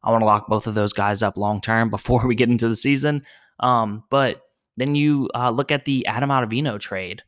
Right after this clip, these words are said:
I mean, that was a huge trade with the Yankees, and we gave up nothing for him, and we got a pretty good prospect with them. So if the Red Sox can't make the playoffs, you have a lot of pieces that you can trade off here to acquire more assets.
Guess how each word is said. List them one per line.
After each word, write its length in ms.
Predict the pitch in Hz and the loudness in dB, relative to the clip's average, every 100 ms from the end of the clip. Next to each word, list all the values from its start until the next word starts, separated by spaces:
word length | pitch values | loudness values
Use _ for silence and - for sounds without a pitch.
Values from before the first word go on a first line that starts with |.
| _ _ _ _ _ | _ _ _ _ _
I 60 | 120 | -4
mean, 140 | 127 | 0
that 100 | 127 | 2
was 120 | 156 | 2
a 20 | 113 | 0
huge 360 | 127 135 - | 0 -2 -2
trade 180 | 120 110 | 0 0
with 100 | - | -2
the 60 | 101 | -4
Yankees, 280 | 131 123 | -4 -2
and 60 | 110 | -2
we 80 | 117 | -2
gave 200 | 123 120 | 0 -2
up 100 | 85 | -4
nothing 360 | 98 123 110 | -6 -8 -8
for 200 | 104 104 | -12 -10
him, 240 | 101 131 135 | -6 -6 -6
and 200 | 110 147 | -4 -2
we 60 | |
got 160 | 143 131 | 0 -2
a 160 | 120 - 104 117 - | -2 -8 -18 -20 -6
pretty 240 | 143 143 | -4 -2
good 160 | 139 - | -2 -2
prospect 480 | 104 143 - 104 | -4 -4 -6 -8
with 120 | 87 - | -10 -12
them. 220 | 76 101 _ | -14 -14 _
So 320 | - 123 113 | -2 0 0
if 280 | - - _ | -4 -20 _
the 80 | 113 | -2
Red 160 | 127 127 | 0 2
Sox 280 | 135 - | 0 -2
can't 400 | - - 170 143 | -10 -2 -2 -2
make 180 | - 107 | -6 -8
the 80 | 104 | -8
playoffs, 480 | - 107 110 117 - _ _ _ | -6 -2 0 0 -2 _ _ _
you 120 | - | -6
have 240 | 110 135 139 | 0 2 2
a 40 | |
lot 280 | 113 107 127 | 2 4 2
of 100 | 120 | 0
pieces 420 | - 139 - 117 | -2 -2 -2 -4
that 180 | 113 90 | -4 -6
you 120 | 117 | -6
can 140 | 110 107 | -10 -12
trade 360 | - 127 127 | -6 -2 -2
off 300 | 110 120 110 | 0 -2 -2
here 460 | - 113 110 104 95 | -8 -6 -4 -4 -8
to 240 | - 110 - - | -10 -12 -14 -14
acquire 760 | - - 117 120 113 107 104 | -2 2 2 2 0 -2 -4
more 300 | 120 110 110 | -4 -2 -2
assets. 640 | 98 98 - 113 57 - | -2 -4 -6 -8 -10 -14